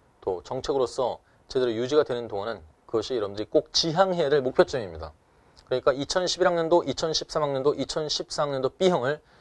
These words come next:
수월하게 해결해낼 수 있는 정도까지 가야 되는데, 자, 그 정도까지 여러분들을 도약시키고자 하는 것이, 자, 바로, 음, 리딩 스킬스 원리와 개념 완성편이 되는 것입니다.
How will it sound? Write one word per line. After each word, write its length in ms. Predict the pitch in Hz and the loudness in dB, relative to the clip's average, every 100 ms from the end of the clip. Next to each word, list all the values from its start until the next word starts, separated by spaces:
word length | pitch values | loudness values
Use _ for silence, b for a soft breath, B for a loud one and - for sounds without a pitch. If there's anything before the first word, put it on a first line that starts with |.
| b | b
수월하게 640 | - - 180 170 156 139 | -12 2 4 4 2 0
해결해낼 400 | 135 160 160 135 | 0 0 0 0
수 100 | 113 | -4
있는 100 | 123 | -8
정도까지 500 | 113 104 104 - 92 | -10 -8 -8 -6 -8
가야 220 | - 113 104 | -6 -6 -6
되는데, 380 | 82 85 95 - b b | -10 -8 -10 -10 b b
자, 120 | - 101 | -10 -8
그 120 | 131 | 0
정도까지 480 | 165 160 151 139 131 | 0 2 2 2 2
여러분들을 380 | 107 107 117 - | 0 -2 -6 -2
도약시키고자 640 | 113 110 - - 135 117 | 0 0 -4 -8 -4 -4
하는 180 | 123 131 | -6 -8
것이, 300 | 98 151 151 _ b b b - | -6 -6 -8 _ b b b -16
자, 140 | 82 | -10
바로, 320 | 92 107 123 131 _ _ - | -4 -2 -2 -4 _ _ -16
음, 260 | 95 80 73 71 - | -14 -12 -14 -16 -12
리딩 320 | 98 104 104 101 | -8 -6 -8 -10
스킬스 540 | - 95 - - 131 - | -12 -12 -10 -10 -10 -6
원리와 520 | 95 98 98 104 127 | -4 -4 -2 -2 -2
개념 280 | - 104 104 | -4 -10 -10
완성편이 840 | - 95 104 113 104 - - 113 127 | -12 -12 -12 -12 -16 -16 -16 -16 -18
되는 180 | 101 90 | -18 -16
것입니다. 420 | 78 - 65 65 | -16 -18 -20 -20